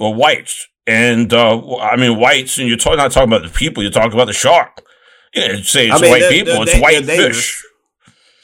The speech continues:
Speaker 2: You know what
Speaker 1: Yeah.
Speaker 2: I mean? But
Speaker 1: But all
Speaker 2: there's
Speaker 1: people are
Speaker 2: white
Speaker 1: dangerous.
Speaker 2: fish.
Speaker 1: All, yeah, but everybody's dangerous. We can make an argument. It's, my point is, is that, that it, it's the short because it's been dominated. You say, like, there's only, like, how many elite male basketball players are there right now?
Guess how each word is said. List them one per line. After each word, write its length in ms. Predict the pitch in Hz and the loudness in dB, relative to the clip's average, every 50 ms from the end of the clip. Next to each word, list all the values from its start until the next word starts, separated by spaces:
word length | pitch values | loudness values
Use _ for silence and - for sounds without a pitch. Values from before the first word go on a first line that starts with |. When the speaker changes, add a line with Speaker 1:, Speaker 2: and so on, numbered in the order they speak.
| _ _ _ _ - | _ _ _ _ -6
Speaker 2:
You 80 | - 147 | 2 4
know 60 | 160 | 4
what 60 | 156 | 4
Speaker 1:
Yeah. 40 | 160 | 4
Speaker 2:
I 40 | 175 | 2
mean? 160 | 165 160 151 | -2 -4 -2
But 180 | 160 165 156 143 | -2 -4 -4 -2
Speaker 1:
But 120 | 175 170 | 0 2
all 240 | 165 190 208 220 - | 4 6 6 4 4
Speaker 2:
there's 20 | - - - | 4 2 2
Speaker 1:
people 140 | - - - | 2 2 2
are 20 | |
Speaker 2:
white 100 | - - | 2 2
Speaker 1:
dangerous. 340 | - 120 110 90 - - 135 | 2 -2 -2 -2 -2 -4 -2
Speaker 2:
fish. 60 | 170 175 | 0 2
Speaker 1:
All, 280 | 190 196 190 160 123 | 4 4 4 2 2
yeah, 220 | 113 95 - - - | 0 -4 -6 -8 -6
but 260 | - 170 160 - 160 | -6 -6 -4 0 0
everybody's 480 | 180 185 190 180 170 185 143 117 - | 0 0 0 0 0 0 0 0 -6
dangerous. 420 | - - 139 131 127 120 104 117 - | -6 -4 -2 -2 -2 -2 -6 -6 -8
We 60 | 156 | -8
can 100 | 160 175 | -6 -4
make 120 | 156 143 127 | -4 -4 -4
an 80 | 123 - 123 | -4 0 0
argument. 360 | 135 135 123 110 - - 131 | 0 0 0 -4 -8 -10 -10
It's, 140 | 127 - 139 | -8 -4 -2
my 140 | 160 151 131 | 0 -2 -2
point 400 | - - - - 180 180 156 139 | -2 -8 -14 -8 -4 -4 -2 0
is, 240 | 120 107 104 - - | 0 -2 -2 -4 -4
is 200 | 123 110 98 - | -4 -4 -2 0
that, 280 | 131 117 104 - - - - - - - _ _ - | 0 2 2 0 -2 -6 -20 -20 -20 -20 _ _ -4
that 240 | - 127 120 117 - - - | 0 0 0 0 0 -2 -4
it, 160 | 117 120 113 113 | -4 -4 -4 -2
it's 240 | 123 120 117 - - | -2 -2 -2 -2 -6
the 260 | - - 117 120 123 | -4 -2 -2 -2 0
short 220 | 131 - 190 180 123 | -2 -4 -4 -4 -6
because 420 | 135 131 - 170 131 107 - - | -6 -2 -2 -2 -2 -2 -4 -4
it's 200 | 139 131 123 - | -4 -4 -4 -4
been 220 | - 139 127 107 82 | -4 -4 -4 -2 0
dominated. 640 | 120 127 143 156 151 143 127 101 90 85 82 80 | 2 2 4 4 4 2 0 0 -4 -6 -8 -8
You 120 | 104 151 | -6 -4
say, 180 | 165 175 170 156 | -2 -2 0 0
like, 180 | 147 135 131 131 | 0 0 0 0
there's 200 | 135 127 107 113 | -2 -2 -2 -2
only, 360 | - 131 147 156 151 139 135 | -2 -2 -2 0 0 0 2
like, 260 | 120 117 117 113 - - - - - - | 2 2 2 0 -6 -16 -20 -20 -14 -6
how 140 | - 143 156 | -4 -4 -2
many 180 | 165 170 160 147 | -2 -2 0 0
elite 420 | 123 117 117 123 131 123 127 - | 0 0 0 0 -2 -2 -4 -4
male 280 | 104 110 113 120 117 95 | -2 0 2 2 2 0
basketball 480 | 78 - 110 123 127 127 135 - 90 | 0 0 0 0 0 0 -2 -2 -2
players 320 | 85 - 101 87 82 80 92 | -2 -2 -4 -4 -4 -4 -4
are 160 | 87 87 80 | -4 -4 -4
there 140 | 76 73 80 | -6 -8 -6
right 220 | 85 85 85 - | -6 -6 -6 -8
now? 320 | 98 92 78 69 76 - | -8 -10 -10 -10 -14 -16